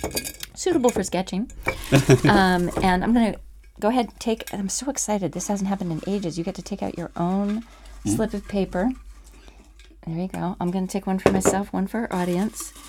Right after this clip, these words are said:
Speaker 1: And we're gonna make an analogy to curiosity with whatever is on these slips of paper. So you wanna go or you want me to go?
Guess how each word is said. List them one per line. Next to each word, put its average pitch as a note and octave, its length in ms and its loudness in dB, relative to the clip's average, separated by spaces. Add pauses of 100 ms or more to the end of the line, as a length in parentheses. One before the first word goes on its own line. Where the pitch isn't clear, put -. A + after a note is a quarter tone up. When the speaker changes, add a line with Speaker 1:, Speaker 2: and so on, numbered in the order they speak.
(500)
Speaker 1:
And F#3 440 4 (120)
we're F#3+ 120 0
gonna F#3+ 160 2
make A3+ 540 2 (600)
an F#3+ 100 2
analogy G#3+ 480 2
to G3 80 -2
curiosity F3+ 640 -2
with - 220 2
whatever G3 800 -2
is E3+ 140 -8 (100)
on E3 200 0
these E3 160 -4
slips - 240 -10
of F3 120 -8
paper. F4+ 380 -4
So G3 300 -4 (320)
you F#3 80 -2
wanna G#3 160 0
go D#4 160 2
or F4+ 60 2
you C4 60 4
want - 120 -2
me F3 140 -2
to - 40 -14
go? - 120 -6